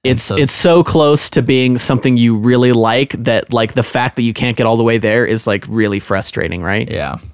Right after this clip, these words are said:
Speaker 2: Um,
Speaker 1: Yeah.
Speaker 2: I definitely feel that. And I think, I think that, like, it's not an insurmountable gap for this game to get to a spot where it's like, "Oh, yeah, this is right." It's like, it's,
Speaker 1: Yeah.
Speaker 2: it's really within striking distance.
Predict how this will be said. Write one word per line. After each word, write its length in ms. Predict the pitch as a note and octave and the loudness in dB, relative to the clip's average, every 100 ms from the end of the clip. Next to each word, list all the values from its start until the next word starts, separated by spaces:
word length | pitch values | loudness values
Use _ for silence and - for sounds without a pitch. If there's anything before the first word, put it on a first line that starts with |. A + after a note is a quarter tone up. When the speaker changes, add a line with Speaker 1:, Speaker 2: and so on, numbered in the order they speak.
| _ _ _ _ - | _ _ _ _ -8
Speaker 2:
Um, 340 | G#2 G2 F2+ | -4 -2 -4
Speaker 1:
Yeah. 160 | - G#2 | -4 -2
Speaker 2:
I 80 | A#2+ | 0
definitely 340 | A#2+ A2+ G#2+ | -2 -2 -2
feel 260 | G2+ G#2 G2+ | 0 -2 0
that. 280 | F#2 E2 - | -2 -4 -4
And 140 | B2 | -2
I 60 | C3+ | 0
think, 280 | - E3 - | 0 0 0
I 80 | C3 | -2
think 280 | C3 E3 D3+ | 0 0 0
that, 180 | C3 A#2+ | 0 0
like, 420 | A#2 A2 G#2+ - - _ _ _ _ | 0 -2 -4 -10 -20 _ _ _ _
it's 180 | A#2+ - | -2 0
not 200 | C3+ B2 | 2 2
an 60 | A#2 | 0
insurmountable 580 | A#2+ A#2+ A2+ A2+ G#2+ | 0 0 0 0 -2
gap 320 | A2 A2+ G#2+ - | -2 -2 -2 -4
for 240 | - A2+ | -2 0
this 200 | A2 - | 0 -2
game 300 | A#2+ G#2+ G#2 | -2 -2 -4
to 160 | - A2 | -4 -4
get 320 | G#2+ A2 F#2 | 0 -2 -2
to 140 | - A2 | -2 -2
a 60 | |
spot 360 | - G2+ F#2+ C#2 | -2 -2 0 -2
where 140 | F2 | -4
it's 160 | G2+ - | -4 -4
like, 240 | F#2+ F2 - | -4 -4 -2
"Oh, 120 | A#2 | 0
yeah, 220 | F#2+ C#2+ | 0 -2
this 220 | - G2+ G2 | -4 -6 -6
is 120 | F2+ | -4
right." 280 | F#2 C#2+ - - | -4 -4 -6 -10
It's 160 | - | -4
like, 300 | G2+ F#2 - | -2 -4 -8
it's, 120 | - C3 | -6 -2
Speaker 1:
Yeah. 240 | A2 A2+ | -2 -2
Speaker 2:
it's 160 | A2 G2+ | -2 -4
really 400 | F#2 C3 C3+ A#2+ | 0 2 4 4
within 300 | A2+ A2+ A2 | 2 0 -2
striking 420 | - G#2 G#2 G#2 | -2 -2 -4 -6
distance. 580 | E2 - F2 E2+ - | -8 -8 -8 -6 -6